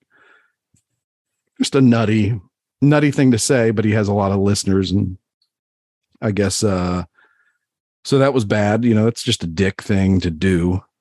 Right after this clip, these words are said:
in general, but I guess he's got listeners that, uh, also went and harassed the people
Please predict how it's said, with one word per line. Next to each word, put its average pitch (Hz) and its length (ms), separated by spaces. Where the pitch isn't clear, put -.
in 92 140
general, 85 500
but 90 160
I 95 60
guess 104 180
he's 107 140
got 98 240
listeners 95 480
that, 90 340
uh, 85 600
also 90 480
went 87 260
and 82 120
harassed 95 440
the 135 60
people 151 440